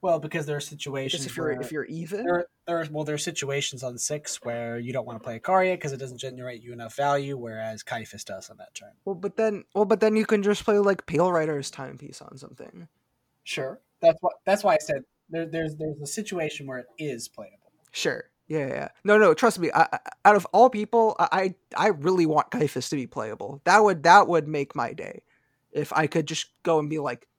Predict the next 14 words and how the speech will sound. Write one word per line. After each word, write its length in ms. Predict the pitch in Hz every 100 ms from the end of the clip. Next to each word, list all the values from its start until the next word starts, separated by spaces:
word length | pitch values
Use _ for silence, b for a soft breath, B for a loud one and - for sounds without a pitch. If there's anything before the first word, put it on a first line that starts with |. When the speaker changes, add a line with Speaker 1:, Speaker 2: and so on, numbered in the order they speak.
| _ _ _ -
Speaker 2:
"Yeah, 140 | 185
Kai'Fis 420 | - 190 226 320
is, 120 | 254 202
is 180 | 175
a, 160 | 165 151
like, 380 | 143 120 - 143
s-, 260 | - - -
is 120 | 165 165
a 80 |
staple 680 | 147 - 185 165 147 123 -
of 80 | 139
Throne 580 | - 143 127 123 135 135 143
once 220 | 143 139
again." 440 | 120 113 151 151